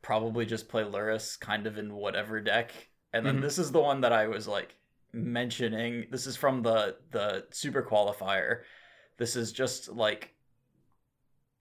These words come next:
Speaker 1: Tarmogoyfs and Snapcaster Mages and Icefang Quaddles and Cryptic Commands and Lightning Bolts and Lurrus.
Speaker 2: Yeah, you just
Speaker 1: And
Speaker 2: get to
Speaker 1: it's
Speaker 2: play
Speaker 1: just
Speaker 2: all the good cards that are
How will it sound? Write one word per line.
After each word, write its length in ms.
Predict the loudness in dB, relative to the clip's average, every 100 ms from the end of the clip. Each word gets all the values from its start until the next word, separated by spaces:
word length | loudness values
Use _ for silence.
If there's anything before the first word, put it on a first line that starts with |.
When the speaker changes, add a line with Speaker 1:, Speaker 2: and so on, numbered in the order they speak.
| _ _ -8
Speaker 1:
Tarmogoyfs 760 | 0 2 6 10 10 8 2 -4
and 220 | -4 -4
Snapcaster 720 | -4 0 0 4 2 2 0
Mages 500 | 0 0 0 0 -2
and 300 | -6 -8 -4
Icefang 480 | -2 -2 2 4 4
Quaddles 560 | 4 6 6 4 2 -2
and 260 | -8 -6
Cryptic 400 | -2 -2 -2 -4
Commands 560 | -2 2 2 2 0 -2
and 160 | -2 2
Lightning 360 | 2 0 -4
Bolts 480 | -2 -4 -6 -8 -6 -4
and 300 | -4 -6 -12
Lurrus. 720 | -4 0 2 0 0 -4 -6 -10 -6
Speaker 2:
Yeah, 120 | 0
you 100 | 0
just 80 | 2
Speaker 1:
And 80 | 2
Speaker 2:
get 60 | 0
to 40 |
Speaker 1:
it's 80 | 4
Speaker 2:
play 160 | 6 8
Speaker 1:
just 100 | 6
Speaker 2:
all 220 | 4 0
the 80 | 0
good 220 | 0 0
cards 360 | 2 2 2 -2
that 140 |
are 100 | -2